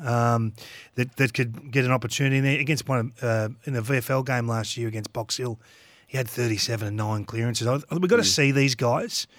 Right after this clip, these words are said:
Speaker 1: Uh, Sheldrick's another one, the West Australian kid. He played a couple of games last year. We need to see more of these next wave. Um, not that Sheldrick's a ball winner, but Roberts certainly is. Give them an opportunity. I, I
Speaker 2: Mm.
Speaker 1: know, I know the magnets of those other guys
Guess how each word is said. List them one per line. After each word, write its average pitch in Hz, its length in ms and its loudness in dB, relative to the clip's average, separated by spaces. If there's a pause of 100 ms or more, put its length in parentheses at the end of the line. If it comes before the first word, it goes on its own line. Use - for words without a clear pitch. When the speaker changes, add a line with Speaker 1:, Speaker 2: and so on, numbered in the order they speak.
(360)
Speaker 1:
Uh, 135 260 4
Sheldrick's 147 560 4
another 131 240 4
one, 135 340 4
the 127 220 -2
West 127 220 0
Australian 131 400 -2
kid. 135 160 -4
He 139 80 -2
played 156 200 -4
a 120 40 -4
couple 127 240 -6
of 120 40 -4
games 120 380 -4 (320)
last 139 340 6
year. 151 80 4
We 151 80 2
need 190 140 0
to 170 60 0
see 190 180 2
more 160 300 6
of 143 60 2
these 139 340 4 (360)
next 139 300 4
wave. 131 460 4 (260)
Um, 113 480 2
not 151 200 0
that 151 120 0
Sheldrick's 139 320 4
a 120 40 0
ball 123 280 4
winner, 127 160 4
but 123 160 -4
Roberts 147 300 2
certainly 123 420 0
is. - 260 -6 (300)
Give 202 200 0
them 247 120 2
an 226 80 2
opportunity. 139 720 2 (180)
I, 165 60 -6
I - 20 -6
Speaker 2:
Mm. 165 160 6
Speaker 1:
know, 208 260 6
I 165 80 -2
know 214 200 2
the 214 100 4
magnets 160 480 2
of 135 120 2
those 139 280 4
other 135 180 0
guys 120 460 0